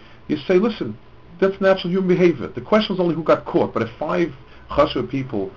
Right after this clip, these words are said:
are involved in it, this must be the right, this must be the way things are." I don't know. I, I, I just, um, I just want to s-, to, to say that there are, and also there's a certain voyeuristic instinct. "Oh, did you hear about this? Did you hear about this person?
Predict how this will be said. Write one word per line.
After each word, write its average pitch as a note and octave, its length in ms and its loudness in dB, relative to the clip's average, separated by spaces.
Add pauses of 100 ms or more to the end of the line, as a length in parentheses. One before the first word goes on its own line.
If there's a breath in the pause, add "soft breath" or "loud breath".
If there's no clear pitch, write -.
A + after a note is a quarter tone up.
(220 loud breath)
are G2+ 140 0
involved F#2 380 0
in C3+ 80 -2
it, D#3+ 100 -6 (280)
this G#3+ 140 -8
must B3+ 220 -4
be A3 220 0 (160)
the E3 60 0
right, D#3 220 4
this F#3+ 160 -2
must G3+ 180 2
be F3 80 -2
the C#3+ 60 -2
way C#3+ 140 2
things C3 260 -4
are." F#2+ 200 -4 (320 loud breath)
I G3+ 60 4
don't A3+ 180 4
know. F#3+ 300 2
I, C#3+ 60 -4
I, F3 260 -2
I E3 40 -2
just, G#3+ 300 -4 (580 loud breath)
um, C#3 400 2
I C#3+ 80 -6
just G3+ 240 -6
want D3+ 380 -2
to C3+ 80 -10
s-, - 180 -14 (260)
to, G#2 180 -4 (140)
to F#2+ 240 -6
say G#2 200 -4
that F2+ 280 -6 (640 loud breath)
there G#2+ 220 2 (100)
are, F#2+ 540 0 (180)
and D3+ 140 -6
also G#3+ 460 -2 (120)
there's C#3+ 120 -2
a C3 200 -8
certain D3+ 320 -4 (100)
voyeuristic G#2+ 840 -2
instinct. - 520 -10 (240)
"Oh, D#3 340 -12
did A#2+ 100 -16
you - 60 -10
hear A2 80 -8
about B2+ 120 -8
this? F3+ 120 -2
Did A#2+ 100 -6
you - 60 -12
hear D3+ 140 -4
about D3 140 -8
this G#3 120 -2
person? F3+ 520 0